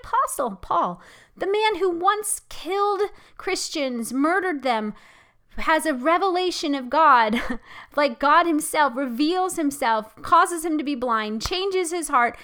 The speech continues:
He has a one eighty shift and turn in his life. He becomes one of the greatest evangelical preacher teachers of all time, wrote sixty percent of the New Testament.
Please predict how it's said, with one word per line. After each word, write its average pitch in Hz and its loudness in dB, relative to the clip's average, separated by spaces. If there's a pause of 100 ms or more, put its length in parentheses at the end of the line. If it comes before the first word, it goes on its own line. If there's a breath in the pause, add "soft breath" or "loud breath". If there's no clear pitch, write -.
He 294 0
has 269 -2
a 254 -2
one 370 0
eighty 330 0
shift 320 -4
and 277 -4
turn 277 -2
in 254 -2
his 254 -4
life. 226 0
He 262 -4
becomes 254 -4
one 254 -4
of 247 -6
the 233 -4
greatest 302 -4
evangelical 277 0 (400 loud breath)
preacher 359 -2
teachers 294 -4 (120)
of 269 2
all 277 4
time, 214 -4
wrote 247 0
sixty 370 -6
percent 254 -4
of 226 0 (280 loud breath)
the 262 2
New 254 0
Testament. 262 -4